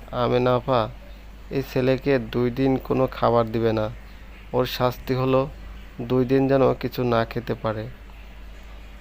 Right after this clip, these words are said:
তৃণ বলে, "একবার যে আমাদের সাথে কক্সবাজার ট্যুরে গেছিল তামিম নামের এক ছেলে, তোর যে কাজিন হয়,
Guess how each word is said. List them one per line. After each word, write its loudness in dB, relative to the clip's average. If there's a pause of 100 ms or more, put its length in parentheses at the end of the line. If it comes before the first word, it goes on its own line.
(640)
তৃণ 4
বলে, 6 (600)
"একবার 2
যে 4
আমাদের 6
সাথে -2
কক্সবাজার 0 (120)
ট্যুরে 0
গেছিল -2 (680)
তামিম 6
নামের 4
এক 0 (140)
ছেলে, -2 (840)
তোর 2
যে 0
কাজিন 4
হয়, -2